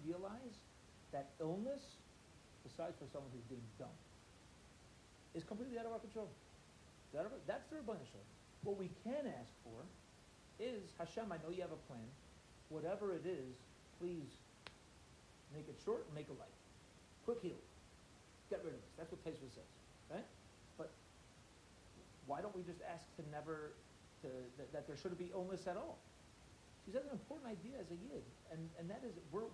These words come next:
we're noticing we're not in control of that. Of course a person can ask to never get sick. It's appropriate prayer, huh? But the Shemona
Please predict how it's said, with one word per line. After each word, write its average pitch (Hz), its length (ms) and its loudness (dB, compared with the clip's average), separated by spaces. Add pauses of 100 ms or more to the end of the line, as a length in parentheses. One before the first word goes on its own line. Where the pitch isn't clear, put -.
we're 208 160 8
noticing 262 680 4
we're 208 140 6
not 277 260 0
in 269 140 2
control 240 400 2
of 113 160 -2
that. - 80 -10 (720)
Of 208 80 6 (160)
course 349 220 8
a 247 40 8
person 202 400 6
can 170 140 2 (240)
ask - 160 -8 (160)
to 156 80 2
never 139 260 -2
get 110 220 -4
sick. - 160 -8 (160)
It's - 160 -2
appropriate 226 640 2
prayer, 156 300 6
huh? 277 80 2 (480)
But - 120 2
the 208 60 2
Shemona 208 260 4